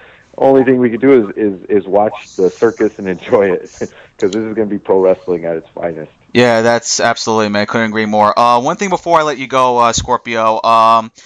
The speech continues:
Speaker 2: you are taking part in a big event, uh, upcoming WrestleMania weekend, Saturday, April first. Uh, C Z W is holding their Best of the Best tournament, and you are taking part of,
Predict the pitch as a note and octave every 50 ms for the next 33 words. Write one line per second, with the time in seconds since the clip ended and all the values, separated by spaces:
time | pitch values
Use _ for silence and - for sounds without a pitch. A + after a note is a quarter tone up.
0 | - - - - - _ _ A#2+ C3+ D3+ D#3+ F3 F3 E3+ - - F#3 - D#3+ D3+
1 | - - - D#3 D3+ D3+ - C3 C3 B2+ A2+ - - C3+ C#3 C3+ C3+ C3 B2+ B2+
2 | A2+ G#2+ A#2+ B2+ B2+ B2+ B2 - - G#2+ A#2 A2+ A2+ A#2+ B2 A#2+ - - C3+ B2
3 | A#2+ A#2 A2+ A2 A2 G#2 A#2+ B2 - - A#2+ A#2 A#2 A2+ A2 G#2+ A2 A#2 A#2 -
4 | - A#2 A2 - - - C3+ A#2+ A#2+ A#2 A2+ A#2 A#2 - A#2+ A#2+ - A#2 G#2 -
5 | - - A#2 A2 A2 G#2+ - - - A2+ G#2+ G#2 - - - C3 B2 A2+ A#2 A2
6 | A#2+ A#2 A2+ A#2 A2 - - A#2+ A#2+ A2+ A2+ A2+ A2 A2 G#2+ G#2 G2 - A#2+ A#2+
7 | A#2+ - - A#2+ G#2+ A2 G2+ A#2 A2+ A2 - - - B2 A#2+ A#2+ A#2+ A2+ A2 A2
8 | A2 - A#2+ A#2+ A2+ A2 A#2+ C#3+ D#3 D#3 D3+ C#3 - - - C3+ B2 - A#2 G#2+
9 | _ - - C3 C3 C3 B2 A2+